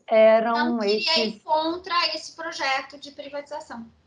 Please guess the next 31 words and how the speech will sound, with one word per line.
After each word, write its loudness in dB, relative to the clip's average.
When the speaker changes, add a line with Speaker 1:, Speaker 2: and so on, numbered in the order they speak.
Speaker 1:
Provavelmente, 0
boa 0
parte 0
deles -2
é 0
associado -2
à -8
secretaria, 0
e 0
aí -2
é, -4
é -4
bem 4
o 2
que -6
você -2
já 0
colocou 0
anteriormente. 2
Speaker 2:
Exatamente. -14
Então, -2
Speaker 1:
Entendi. -10
Speaker 2:
isso -14
impediu -8
a -4
salvaguarda, -4
né? -12
E -2
aí 2
os -8
a-, 0